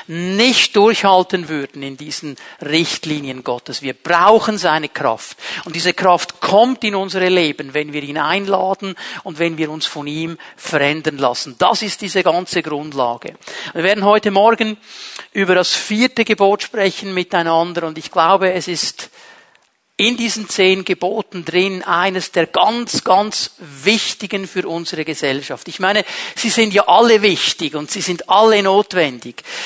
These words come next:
Aber es gibt so gewisse Aktualitäten und dieses vierte Gebot, wenn Gott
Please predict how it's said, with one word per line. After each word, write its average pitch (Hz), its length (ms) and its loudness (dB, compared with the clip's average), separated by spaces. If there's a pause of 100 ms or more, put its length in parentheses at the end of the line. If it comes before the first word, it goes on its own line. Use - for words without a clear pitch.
(140)
Aber 175 220 4
es 175 180 0
gibt 220 300 -4
so 220 160 2
gewisse 208 540 2
Aktualitäten 185 1080 2
und 160 140 -8
dieses - 280 -8
vierte 220 560 -4
Gebot, 196 600 0
wenn 156 200 -6
Gott - 360 -6